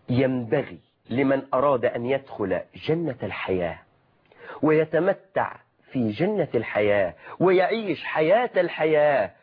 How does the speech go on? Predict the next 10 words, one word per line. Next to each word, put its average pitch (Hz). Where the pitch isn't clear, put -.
ويذوق 185
الحياة 175
الطيبة 156
وحلاوة 196
الإيمان 170
وأن 175
يستطعم 170
الإيمان، 165
أن 131
ينقطع 123